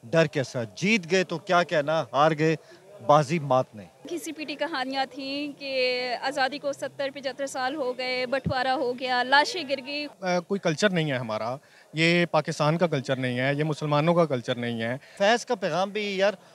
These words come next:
Speaker 1: खुश रहो इंसान।
Speaker 2: मुल्क की तरक्की पर प्रैक्टिकली कोई बात होनी चाहिए, कोई प्लान्स होने चाहिए।
Speaker 1: इस वक्त सियासत जो है वो इतनी सतही हो रही है कि लोग उसके बारे में सुनना नहीं चाह रहे।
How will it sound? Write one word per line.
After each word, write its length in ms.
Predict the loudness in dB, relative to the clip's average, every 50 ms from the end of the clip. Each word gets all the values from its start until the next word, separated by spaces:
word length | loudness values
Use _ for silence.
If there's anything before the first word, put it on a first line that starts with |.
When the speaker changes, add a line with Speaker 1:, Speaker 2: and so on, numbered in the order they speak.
| -18 _
Speaker 1:
खुश 220 | -2 -2 -2 0 4
रहो 240 | 6 6 6 6 4
इंसान। 640 | 0 -4 -4 -4 2 4 4 6 6 4 2 -2 -6 -8 -4 2
Speaker 2:
मुल्क 220 | 2 2 2 2
की 260 | -2 -2 0 0 -2
तरक्की 420 | 0 0 2 0 0 0 -4 -8 -2
पर 220 | 2 4 4 4
प्रैक्टिकली 540 | 4 4 2 2 2 2 -6 -4 -2 -4 -2
कोई 140 | -2 -4 -2
बात 280 | 2 2 2 2 2
होनी 180 | 0 -6 -6 -6
चाहिए, 320 | -2 -2 -2 0 -2 -4
कोई 140 | -4 -4 -8
प्लान्स 420 | -2 2 4 4 4 4 2 -2
होने 180 | -6 -6 -6 -6
चाहिए। 260 | -6 -6 -6 -6 -6 -6 -8 -20 -20 -10 -8
Speaker 1:
इस 180 | -8 -8 -6
वक्त 260 | -8 -6 -4 -4 -6 -4
सियासत 380 | 0 2 2 2 2 2 -2
जो 160 | -2 0 -2
है 60 | -4 -4
वो 80 | -4
इतनी 200 | -10 -10 -10 -10
सतही 400 | -10 -6 -6 -4 4 4 4 6
हो 120 | 6 4 2
रही 100 | 2 0
है 40 |
कि 100 | -4 -4
लोग 200 | -2 -2 -2 -2
उसके 200 | -2 -6 -8 -6
बारे 180 | 0 0 0 0
में 100 | 0 -6
सुनना 340 | -6 -4 -6 -4 -2 -2 0
नहीं 120 | 0 0
चाह 160 | -2 0 -4
रहे। 120 | -4 -4